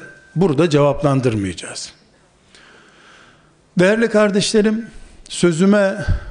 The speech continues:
başlamadan önce hepinizce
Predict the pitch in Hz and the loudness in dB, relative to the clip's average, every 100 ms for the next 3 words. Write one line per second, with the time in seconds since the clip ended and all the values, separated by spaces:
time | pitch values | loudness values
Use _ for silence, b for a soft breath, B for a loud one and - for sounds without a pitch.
0 | B 147 160 - 185 196 170 156 135 120 | B -2 0 0 0 2 2 2 2 2
1 | 110 131 190 - - - _ _ _ _ | 2 2 0 -4 -18 -20 _ _ _ _
2 | b b 202 208 202 196 151 196 190 190 | b b 0 2 2 2 2 2 2 0